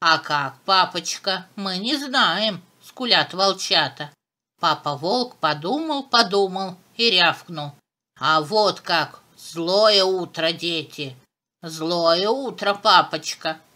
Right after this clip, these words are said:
Злое утро, мамочка!» Радостно подхватывают волчата. И так они весело визжат,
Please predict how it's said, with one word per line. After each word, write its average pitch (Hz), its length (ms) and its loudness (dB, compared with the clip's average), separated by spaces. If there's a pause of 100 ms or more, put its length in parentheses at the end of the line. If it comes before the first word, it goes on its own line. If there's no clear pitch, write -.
Злое 269 580 0
утро, 262 460 -2
мамочка!» 165 840 0 (480)
Радостно 165 600 0
подхватывают 170 840 -4
волчата. 170 800 0 (560)
И 156 100 -8
так 185 420 0
они 180 240 -4
весело 165 480 -2
визжат, 160 720 -2